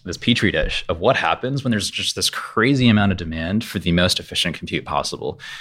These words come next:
And when you look at what's happening in, okay, where, where in business is compute demanded the most right now? It seems like it's in machine learning. It seems like it's in A I and, and, and these fields.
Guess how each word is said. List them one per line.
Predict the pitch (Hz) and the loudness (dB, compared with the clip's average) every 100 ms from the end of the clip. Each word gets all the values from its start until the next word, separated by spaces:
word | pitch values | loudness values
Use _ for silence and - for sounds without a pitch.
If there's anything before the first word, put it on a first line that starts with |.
| - - 110 | -16 -6 2
And | 107 | 6
when | |
you | 107 | 6
look | 104 113 | 6 4
at | |
what's | 117 110 | 2 2
happening | 95 92 95 92 90 | 0 0 2 2 0
in, | 90 87 - | -2 -4 -4
okay, | 104 | -2
where, | 90 98 107 113 113 - | 0 4 4 4 2 -2
where | 101 | 2
in | 120 104 | 4 4
business | 95 98 95 - | 2 0 -2 -4
is | 90 87 | -6 -6
compute | - - 95 | -4 -2 -2
demanded | - 82 80 78 | 0 0 0 -2
the | |
most | 80 120 - - | 2 4 4 2
right | - | -4
now? | - - 95 - - - _ _ _ 95 | -4 -2 -4 -6 -18 -20 _ _ _ -4
It | |
seems | - - 139 165 107 | 0 4 6 6 6
like | 98 92 92 | 4 2 0
it's | - 101 | -4 -2
in | 92 87 | 0 0
machine | 87 - 87 80 | -2 -2 -4 -4
learning. | 90 78 53 | -4 -2 -4
It | - | -4
seems | - 110 110 | 2 4 6
like | 104 95 | 4 2
it's | - | -2
in | 87 | -2
A | 85 85 | 2 4
I | 82 82 82 | 4 2 0
and, | 80 80 - | -6 -8 -8
and, | 82 - | -8 -6
and | 80 | -4
these | 80 - | -4 -4
fields. | - 85 - - | -4 -2 -2 -6